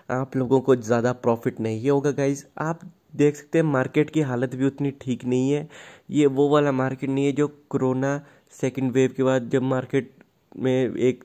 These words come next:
तगड़ी बुल रैली आई थी, वो वाला मार्केट ये रहा नहीं है गाइस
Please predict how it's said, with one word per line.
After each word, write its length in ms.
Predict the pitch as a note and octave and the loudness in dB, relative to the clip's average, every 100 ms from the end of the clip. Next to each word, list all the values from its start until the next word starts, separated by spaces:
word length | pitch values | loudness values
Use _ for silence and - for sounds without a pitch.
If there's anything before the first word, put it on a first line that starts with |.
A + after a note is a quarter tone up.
| - | -6
तगड़ी 280 | B2+ A#2 B2+ | -4 -2 -4
बुल 280 | A#2+ B2 B2 | 0 0 2
रैली 280 | B2+ A#2+ A#2+ | 2 2 2
आई 120 | A#2+ | 2
थी, 300 | B2 C3+ C#3 - - _ - - | 0 -2 -2 -6 -20 _ -18 -4
वो 280 | B2+ C3+ C3+ | 2 4 6
वाला 200 | C3+ C3+ | 4 2
मार्केट 420 | B2+ B2+ B2+ C3 | 0 -2 -2 -2
ये 180 | A#2+ B2+ | 2 2
रहा 240 | A#2 A2+ | 0 -2
नहीं 180 | A2+ C3 | -2 0
है 60 | C3+ | 0
गाइस 220 | C3 C3 | 2 0